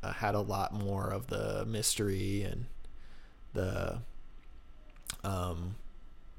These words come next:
y-, that, you know, some, some of those contemplative practices and the,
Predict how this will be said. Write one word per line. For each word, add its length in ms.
y-, 140
that, 420
you 120
know, 160
some, 340
some 200
of 60
those 160
contemplative 680
practices 1160
and 240
the, 120